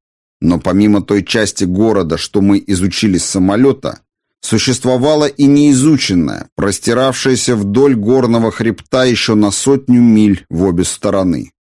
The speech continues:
В этом новом городе будто бы сохранились священные камни из первого подводного поселения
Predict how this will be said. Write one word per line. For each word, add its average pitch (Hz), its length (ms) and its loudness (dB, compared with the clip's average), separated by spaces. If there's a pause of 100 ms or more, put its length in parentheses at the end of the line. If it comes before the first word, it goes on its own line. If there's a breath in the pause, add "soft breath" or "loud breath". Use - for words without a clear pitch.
(380)
В 78 160 -2
этом 117 380 2
новом 123 360 2
городе 107 480 0
будто 120 440 -2
бы 110 100 2
сохранились 113 800 0
священные 110 800 0
камни 113 480 2
из - 320 -6
первого 120 580 0
подводного 95 680 -2
поселения 87 800 -2